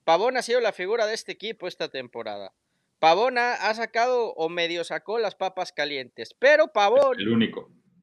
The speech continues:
Speaker 1: pero Pavón, punto número uno, es proyecto de Barros Esqueloto, porque él fue el que lo trajo.
Speaker 2: Sí.
Speaker 1: Y dos,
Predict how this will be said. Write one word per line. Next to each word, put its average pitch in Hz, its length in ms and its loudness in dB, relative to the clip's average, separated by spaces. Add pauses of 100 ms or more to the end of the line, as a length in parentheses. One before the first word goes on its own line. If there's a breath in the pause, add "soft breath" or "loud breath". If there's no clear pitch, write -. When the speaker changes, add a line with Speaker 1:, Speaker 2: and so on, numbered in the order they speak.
(220)
Speaker 1:
pero 302 340 2
Pavón, 220 420 -6 (240)
punto 247 260 -10
número 240 300 -6
uno, 180 140 -8
es 190 80 -14
proyecto 226 440 -4
de 202 80 -2
Barros 196 360 -2
Esqueloto, 151 580 -8 (180)
porque 123 280 -4
él 165 100 0
fue 165 140 -4
el 156 60 -10
que 147 100 -6
lo 131 140 -6
trajo. 143 420 -6 (580)
Speaker 2:
Sí. - 160 0
Speaker 1:
Y 202 200 0
dos, 320 540 4